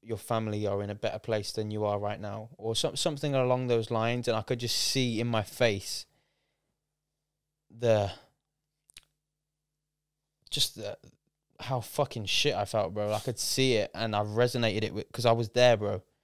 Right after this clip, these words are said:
That was me a year ago, bro, and I really felt it when I saw that video. I was like, "Fuck me, I look like a shadow of the person I am now." And a year on from that exact date when I thought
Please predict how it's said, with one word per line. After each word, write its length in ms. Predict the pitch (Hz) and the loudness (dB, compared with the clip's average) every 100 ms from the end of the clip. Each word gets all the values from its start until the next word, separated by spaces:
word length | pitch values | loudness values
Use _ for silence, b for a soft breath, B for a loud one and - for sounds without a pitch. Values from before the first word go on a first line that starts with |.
| _ _ - | _ _ 2
That 140 | 131 | 4
was 140 | 123 120 | 4 2
me 220 | 123 123 | 4 4
a 40 | |
year 260 | 113 117 113 | 2 2 2
ago, 160 | 107 104 | 2 2
bro, 120 | 104 | 2
and 80 | 104 | 2
I 80 | 104 | 0
really 300 | 104 113 107 | 0 0 0
felt 380 | - 113 110 | 4 4 4
it 60 | - | 0
when 120 | 104 | -2
I 40 | 98 | -2
saw 220 | - 113 | 0 0
that 120 | 104 | 2
video. 240 | 113 107 | 4 4
I 40 | 98 | 4
was 120 | 98 | 2
like, 180 | 107 92 _ _ _ _ _ _ - | 0 -2 _ _ _ _ _ _ -6
"Fuck 180 | - 113 | -2 0
me, 100 | 107 | 2
I 100 | 104 | 2
look 220 | 98 - | 0 -2
like 220 | 95 - - | -4 -4 -4
a 40 | |
shadow 500 | - - - 107 104 | 0 0 0 0 -2
of 100 | 98 | -4
the 80 | 98 | -6
person 360 | - 98 - | -8 -10 -8
I 100 | 101 98 | -10 -10
am 120 | 104 | -12
now." 260 | 104 87 - _ _ _ _ _ _ _ _ _ | -16 -18 -20 _ _ _ _ _ _ _ _ _
And 180 | 117 123 | -4 -2
a 40 | |
year 400 | 120 127 151 143 | 0 2 4 6
on 340 | 135 123 101 98 _ _ | 4 4 -2 -10 _ _
from 260 | 120 113 | 0 0
that 200 | 110 110 113 | 2 0 0
exact 420 | 110 127 120 117 | -2 0 -2 0
date 220 | 120 107 | 0 2
when 260 | 95 104 107 - | 0 -4 -4 0
I 200 | 117 113 | 2 2
thought 420 | - 117 110 | -2 -2 -2